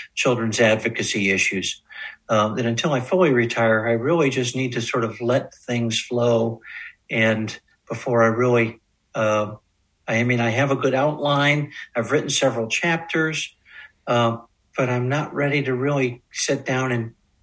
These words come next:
give it all the oomph it's, it needs right now. It's entitled What Really Matters. Um, and it's, uh, it's sort of, again, sort of some experiential things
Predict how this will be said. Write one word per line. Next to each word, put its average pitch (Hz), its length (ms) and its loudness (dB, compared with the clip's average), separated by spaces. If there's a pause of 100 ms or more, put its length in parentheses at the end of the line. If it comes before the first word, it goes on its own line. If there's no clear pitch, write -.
(240)
give 139 160 0
it 131 140 0
all 127 200 0
the 127 240 -2
oomph 135 280 -2
it's, - 280 -4 (120)
it 131 180 -4
needs 127 340 -2
right 101 240 -6
now. - 380 -8 (840)
It's 131 200 -6
entitled 143 540 2
What 135 200 0
Really 143 280 2
Matters. 113 640 0 (580)
Um, 104 360 0 (300)
and 110 200 0
it's, 107 320 -4
uh, 104 220 0 (680)
it's - 380 -10
sort 127 160 0
of, 113 120 0
again, 113 580 0 (300)
sort 117 240 -2
of 107 220 -6
some 113 200 0
experiential 113 760 0
things 101 600 -4